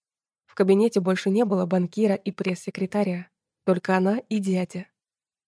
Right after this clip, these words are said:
И она готова была просить. Делать то, что, согласно собственным неписанным правилам, запрещалось. Ни для кого и никогда. Ради Андрея? А стоил ли он этого? Ответить сложно.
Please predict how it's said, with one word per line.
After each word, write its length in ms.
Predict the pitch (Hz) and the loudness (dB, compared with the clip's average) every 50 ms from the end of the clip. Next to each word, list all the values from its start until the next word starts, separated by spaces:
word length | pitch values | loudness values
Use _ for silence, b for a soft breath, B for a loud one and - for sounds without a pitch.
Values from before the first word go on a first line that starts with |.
| _ - | _ 2
И 80 | 214 | 4
она 160 | 202 214 247 247 | 4 6 6 4
готова 320 | 262 262 269 269 214 202 | 4 4 4 4 2 2
была 220 | 175 180 180 175 | 2 2 0 0
просить. 540 | 165 - 175 180 - - - - - _ _ _ _ _ _ _ _ _ _ _ | -2 -4 -6 -6 -6 -8 -10 -16 -16 _ _ _ _ _ _ _ _ _ _ _
Делать 360 | - 208 185 202 208 208 202 208 | 0 4 4 6 6 4 2 2
то, 160 | 220 240 240 | 2 2 2
что, 160 | - - 190 | 2 0 -2
согласно 580 | - - 190 180 185 185 190 - - 185 185 - | 0 0 0 2 2 2 2 0 -2 -6 -6 -6
собственным 560 | - - - 196 - - - 180 180 180 180 - | -8 -8 -8 -8 -6 -4 -2 0 0 0 0 -2
неписанным 540 | 202 196 190 - 185 - - 185 185 180 175 | -2 -2 -2 -4 -6 -4 -2 -2 -2 -2 -2
правилам, 500 | - 190 202 220 208 185 180 180 190 - _ | -2 -4 -2 -2 0 -2 -2 -4 -6 -8 _
запрещалось. 880 | - 180 185 180 - 196 208 - - - 170 165 170 180 170 - - - _ _ _ _ _ _ _ | -6 -4 -4 -2 -2 -2 -4 -4 -6 -10 -10 -10 -10 -10 -14 -16 -20 -20 _ _ _ _ _ _ _
Ни 180 | 208 202 196 | 2 2 4
для 180 | 190 180 196 208 | 4 4 2 2
кого 360 | 208 - 208 202 208 214 - - | 4 2 2 4 4 2 2 2
и 60 | - 196 | 2 2
никогда. 680 | 190 196 190 - - 208 202 208 - 202 185 196 - _ _ _ _ _ _ _ _ | 2 2 0 -2 -2 -2 -2 -2 -2 -4 -6 -8 -12 _ _ _ _ _ _ _ _
Ради 300 | - 202 196 196 185 196 | 0 2 2 2 4 4
Андрея? 540 | 190 190 190 185 196 208 240 240 214 208 - _ _ _ _ _ _ | 4 4 4 4 4 4 2 2 0 -4 -10 _ _ _ _ _ _
А 120 | - 208 | -2 -2
стоил 380 | 208 - - - 220 262 294 269 | -2 -2 0 2 2 4 4 4
ли 160 | 233 214 196 - | 4 4 2 2
он 180 | - 190 190 185 | 2 2 2 2
этого? 440 | 185 185 180 - 196 190 185 190 - _ _ _ _ _ _ _ | 2 0 -2 -4 -8 -12 -12 -12 -14 _ _ _ _ _ _ _
Ответить 480 | - 233 226 233 226 233 254 - 294 - | -2 -2 0 2 2 2 0 -2 -6 -8
сложно. 480 | - - 190 185 180 - 180 190 208 | -6 -4 -2 -2 -2 -4 -6 -10 -10